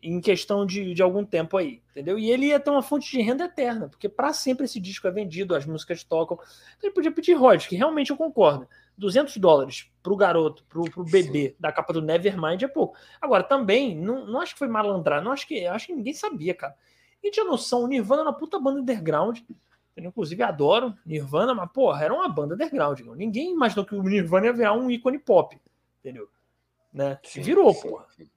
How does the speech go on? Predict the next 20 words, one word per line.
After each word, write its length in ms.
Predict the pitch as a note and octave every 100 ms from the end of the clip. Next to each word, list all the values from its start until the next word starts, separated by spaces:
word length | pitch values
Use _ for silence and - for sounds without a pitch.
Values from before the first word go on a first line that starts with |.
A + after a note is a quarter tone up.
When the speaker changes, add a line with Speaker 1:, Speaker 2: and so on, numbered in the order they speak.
| _ _ _ _ _
Speaker 2:
Ah, 220 | E2 E2+
Speaker 1:
Virou. 140 | G2+ -
Speaker 2:
não, 180 | A#2+ C#3
lógico, 480 | G#2 G#2+ C3+ - _ _ _
lógico. 460 | F2 G#2+ G3+ - _ _ _ _ _ _ -
Speaker 1:
E, 60 |
Speaker 2:
Sem 100 | C#3+
Speaker 1:
porra, 340 | A3 G3 C#3+ C3+
Speaker 2:
dúvida. 140 | - _ _ _ _ -
Speaker 1:
e 100 | E3+
a-, 140 | G3+
e 120 | F3
aí 200 | G3 G#3+
o 80 | C#4+
cara 280 | C#4+ D4+ D4
agora 320 | C#4+ G#3+ C4+
quer 140 | C#4+ C4+
processar 840 | - C#4 C4+ D4+ B3+ - G#3+ B3
e 40 |
dizer, 340 | A#3 A3+ B3